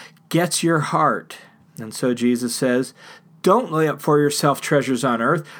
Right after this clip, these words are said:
Lay up for yourselves treasures on heaven, because then your heart is aimed at heaven. Then you're pointed in the direction of heaven." So lay up for yourself treasures in heaven, for where your treasure is, there your heart will be also. And then Jesus, in the next couple verses, gives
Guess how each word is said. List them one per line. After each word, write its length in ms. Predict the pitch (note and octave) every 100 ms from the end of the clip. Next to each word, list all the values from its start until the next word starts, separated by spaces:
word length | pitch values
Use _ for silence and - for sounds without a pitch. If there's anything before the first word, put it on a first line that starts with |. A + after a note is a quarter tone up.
| -
Lay 260 | C#3 E3+ G#3+
up 120 | -
for 160 | F#3 E3+
yourselves 480 | D#3+ - D#3+ D3+
treasures 400 | - F3+ D#3 D3
on 100 | C#3+
heaven, 260 | C#3 F3+ D3+
because 600 | D#3+ D#3 F3 D#3 C#3 C#3
then 560 | F#3+ A#3 A#3+ A3 - - - - -
your 220 | D#3+ D3+
heart 480 | - - E3+ F#3 D#3
is 220 | D#3 D3
aimed 320 | D3+ D#3 D#3+ D#3
at 140 | -
heaven. 560 | - C#3+ C#3 B2+ A#2+ A#2+
Then 540 | F3 G#3 G#3+ F#3+ D3 - - - -
you're 120 | C#3+
pointed 320 | - D3 C3+
in 100 | C3
the 80 | B2+
direction 480 | A#2+ A#2+ A#2 - G#2+
of 100 | G2
heaven." 280 | A2 F#2 F#2
So 180 | -
lay 260 | A2+ C3+ F3
up 140 | F#3 D#3
for 160 | F3
yourself 480 | D#3+ D3+ - C#3 C3
treasures 460 | - C#3 C3+ B2 B2
in 80 |
heaven, 320 | A#2 D#3 D#3+ D3+
for 180 | B2
where 200 | B2 D3
your 180 | C#3+ B2+
treasure 640 | A#2+ - - A#3 G#3 D3+ A2
is, 320 | F#2 D#2 - - - - - -
there 220 | A#2+ C#3
your 180 | C#3 B2
heart 300 | A#2+ B2 B2
will 120 | A#2
be 140 | A2
also. 480 | A2 A#2 A#2 G2+ F2+ - _ _ _ _ - -
And 120 | C3+
then 160 | E3 F3
Jesus, 460 | D3 A3 A#3 F#3 D#3+
in 120 | D3
the 80 | D3
next 200 | E3 -
couple 220 | E3 C#3+
verses, 400 | D#3 E3+ D3 B2
gives 280 | D3 D3